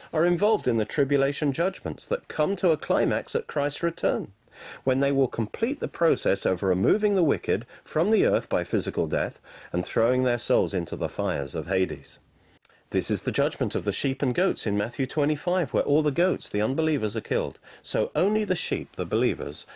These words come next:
enter into the millennial kingdom. And so we see, through these parables, Jesus gave the big picture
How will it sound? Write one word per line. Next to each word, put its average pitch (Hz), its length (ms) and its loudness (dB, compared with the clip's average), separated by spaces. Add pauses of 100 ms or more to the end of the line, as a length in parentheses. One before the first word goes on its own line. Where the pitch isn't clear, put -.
(180)
enter 165 280 0
into 156 540 -2 (200)
the 82 100 0
millennial 95 480 0
kingdom. 78 480 -8 (920)
And - 100 -2
so 127 180 0
we 196 120 0
see, 92 340 -2
through 147 300 2
these 214 180 0
parables, 101 580 -2
Jesus 143 460 -2
gave 101 240 -2
the 95 100 0
big 165 300 -2
picture - 400 -2